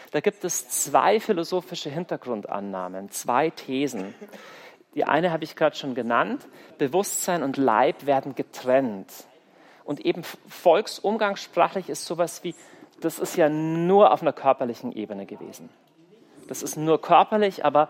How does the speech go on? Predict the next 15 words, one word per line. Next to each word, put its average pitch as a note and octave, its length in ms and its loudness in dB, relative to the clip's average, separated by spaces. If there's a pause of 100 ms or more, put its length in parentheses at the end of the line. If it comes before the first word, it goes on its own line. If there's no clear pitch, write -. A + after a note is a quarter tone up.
(100)
das - 160 -4
heißt - 240 6
ja C#3 80 -2
noch B2+ 200 0
lange F3 360 6
nicht, D#3 440 -6 (300)
dass - 300 2
da B2 400 6
irgendwie C#3 520 -2 (380)
im C#3+ 160 -2
Innen C#3+ 540 -2
auch C3 180 4
was - 160 -14
passieren A2 420 -8
muss. F#2 320 -10